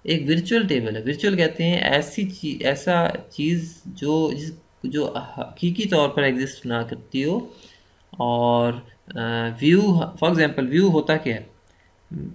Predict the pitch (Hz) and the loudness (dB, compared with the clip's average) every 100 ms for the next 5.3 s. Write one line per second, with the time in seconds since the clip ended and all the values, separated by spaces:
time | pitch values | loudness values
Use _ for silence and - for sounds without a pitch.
0 | - 139 - 165 156 156 165 147 143 - | 0 0 4 2 2 -2 -4 -2 -2 2
1 | 156 170 147 135 139 131 127 - 139 147 | 2 4 2 2 2 2 0 -2 0 0
2 | 139 123 120 - _ _ - 143 156 143 | -2 -6 -8 -14 _ _ -14 -8 -6 -6
3 | - - - - _ - 143 143 - 139 | -8 -20 -20 -20 _ 0 2 2 0 0
4 | 156 147 147 143 147 156 151 120 117 113 | 4 6 6 6 4 2 2 4 2 0
5 | 107 110 | -4 -8